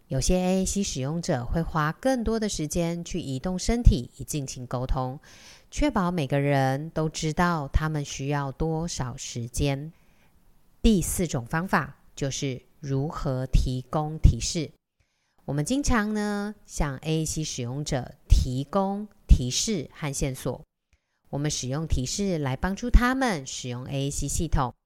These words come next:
有两个重要的提示：第一种就是口头提示。例如，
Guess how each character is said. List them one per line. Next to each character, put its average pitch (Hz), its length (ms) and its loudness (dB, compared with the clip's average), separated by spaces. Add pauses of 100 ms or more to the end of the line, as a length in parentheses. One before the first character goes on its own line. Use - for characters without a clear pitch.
(440)
有 165 100 2
两 202 200 2
个 147 80 0
重 247 200 0
要 269 100 0
的 214 140 0
提 135 180 6
示： 165 260 -2 (320)
第 175 200 4
一 - 20 0
种 - 220 -4 (580)
就 151 140 -4
是 139 260 -6
口 - 220 -4
头 135 160 -4
提 131 160 2
示。 196 260 0 (580)
例 277 200 2
如， 175 500 0